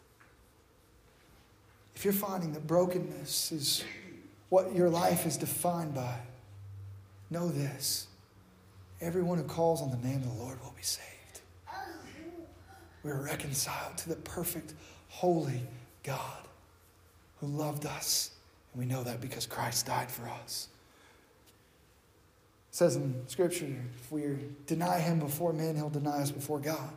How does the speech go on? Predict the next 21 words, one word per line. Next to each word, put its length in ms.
We're 100
to 60
make 280
our 260
faith 720
publicly 580
known. 420
If 80
you've 80
been 100
saved 320
for 80
some 200
time, 260
I 180
hope 240
that 140
your 180
faith 260
is 140
publicly 800